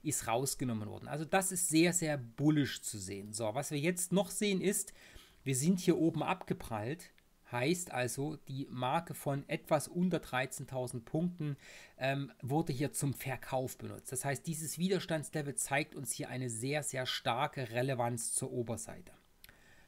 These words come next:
Also, das war negativ. So, was wir jetzt an dieser Stelle sehen, ist eine, ich sag ich mal, eine Pendelei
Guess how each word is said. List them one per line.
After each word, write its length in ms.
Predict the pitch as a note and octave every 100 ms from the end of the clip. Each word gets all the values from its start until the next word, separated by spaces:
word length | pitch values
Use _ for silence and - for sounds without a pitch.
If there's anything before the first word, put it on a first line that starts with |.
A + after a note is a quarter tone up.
| _
Also, 640 | A#2 B2+ D3+ D#3 G#3 A#3 - - - - _ _
das 300 | C#3 D#3 -
war 320 | D3 D3 D3
negativ. 760 | B2+ B2+ C#3+ C3+ A2+ - G#2 -
So, 200 | C3 B2
was 180 | D3 D#3+
wir 60 |
jetzt 320 | D3+ F#3+ -
an 120 | D#3+ E3
dieser 220 | E3 D#3+
Stelle 300 | - D#3+ D3
sehen, 340 | B2+ D#3 E3+
ist 320 | F3+ F#3 - -
eine, 340 | C3+ C#3+ D3 - - - -
ich 140 | - B2+
sag 180 | D3 C#3+
ich 160 | C3
mal, 160 | C#3+ C3+
eine 220 | C#3 C3+
Pendelei 920 | - - D#3 D#3+ C#3 B2+ B2+ F3+ A3+